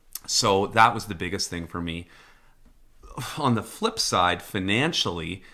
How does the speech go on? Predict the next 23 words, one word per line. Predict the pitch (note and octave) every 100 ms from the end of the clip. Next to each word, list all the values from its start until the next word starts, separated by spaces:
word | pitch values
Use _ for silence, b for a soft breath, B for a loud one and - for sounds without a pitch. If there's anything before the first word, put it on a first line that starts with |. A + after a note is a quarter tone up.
| B
as | A2+ -
financial | B2+ A#2 A#2 -
advisors, | F#2 E2 G#2 C3+ B2 F2+ E2+ - -
when | G#2+ F#2+
the |
market | F2+ G#2+ G#2+ -
first | F#2+ F2+ -
collapsed, | E2 E2 A2+ - -
it | -
was | F2
stressful, | - - - - F2 E2+ - - F#2 G2
but | C#3 -
we | F2+
needed | F2+ F2 E2+
to |
put | - G#2 F2
on | E2+
a | E2
brave | E2 E2+ E2+
face | - F2 E2+
for | - F2
our | E2
clients. | - E2+ F2+ C#3+ -